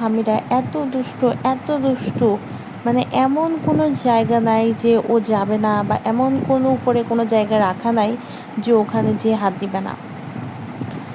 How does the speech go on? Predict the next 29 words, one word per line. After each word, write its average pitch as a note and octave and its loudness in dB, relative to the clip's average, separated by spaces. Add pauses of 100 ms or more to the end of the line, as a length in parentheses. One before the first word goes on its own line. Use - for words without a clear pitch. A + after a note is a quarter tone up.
(180)
মানে B3 2 (360)
এখন D4 -2
মনে D4 2
হয় D4 0
শুধু D4 0 (100)
ফ্যানেও B3 4 (340)
উপরে A#3 2
ওঠা A3 -2
বাকি F#3+ -2 (100)
আছে, - -6 (440)
নাহলে A#3 2
তো B3+ 2 (120)
ফ্যানে A3+ 2 (120)
উঠে G#3+ -4
যাইতো। G3 -4 (580)
ওকে B3 0 (100)
দেখতে B3+ 2
ওর B3 4
ভাইও A3 2 (100)
চলে G#3+ 4
আসছে। - -6 (160)
ওর D4 6 (140)
ভাই B3+ 2 (180)
ছেলে C#4 0 (100)
মানুষ C#4 0
হয়ে D4 4
এত B3 -2 (540)
শান্ত, A#3+ -2 (240)
কিন্তু B3 -2